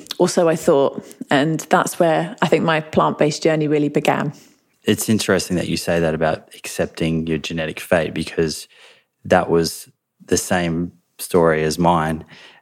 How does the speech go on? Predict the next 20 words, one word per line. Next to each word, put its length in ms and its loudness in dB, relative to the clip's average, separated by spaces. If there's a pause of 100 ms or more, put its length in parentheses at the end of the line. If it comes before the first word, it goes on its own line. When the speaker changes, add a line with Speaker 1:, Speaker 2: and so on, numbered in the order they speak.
Speaker 2:
Um, 360 0
and 100 -2
I 80 -2
think 300 -8
many 240 0
people 320 -2
would 160 -4
share 260 -4
that 140 -2
out 260 -2
there 220 -2
who 100 0
have 140 0
had 520 -4 (540)
a 140 0
certain 420 -4
disease 840 -2 (120)
that, 340 -4 (220)
you 80 -4
know, 180 -6